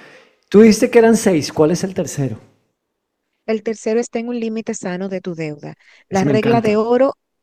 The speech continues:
Speaker 2: sí, la regla de oro es, es que tus pagos mensuales de deuda, ok, reúno deudas, tarjetas, préstamos, créditos personales,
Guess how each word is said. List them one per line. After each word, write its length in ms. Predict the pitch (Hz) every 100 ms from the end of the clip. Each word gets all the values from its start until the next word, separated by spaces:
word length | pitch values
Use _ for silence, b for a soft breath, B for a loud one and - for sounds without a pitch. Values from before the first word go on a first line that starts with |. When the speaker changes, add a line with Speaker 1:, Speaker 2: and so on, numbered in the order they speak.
| _
Speaker 2:
sí, 440 | - - 226 214 202
la 180 | - 180
regla 320 | 190 214 240
de 100 | 233
oro 200 | 208 196
es, 180 | 190 -
es 160 | 202 202
que 100 | 226
tus 220 | - 214
pagos 340 | - 190 202 202
mensuales 500 | 185 180 185 185 170
de 100 | 180
deuda, 440 | 226 262 233 208 B B B _ -
ok, 220 | 165 - 180 156 - _
reúno 380 | - 185 226 240
deudas, 380 | 226 240 170 143
tarjetas, 540 | - 139 156 - 151 -
préstamos, 640 | - 151 - 156 147 139
créditos 440 | - 175 160 160 -
personales, 760 | 156 - 147 165 170 175 175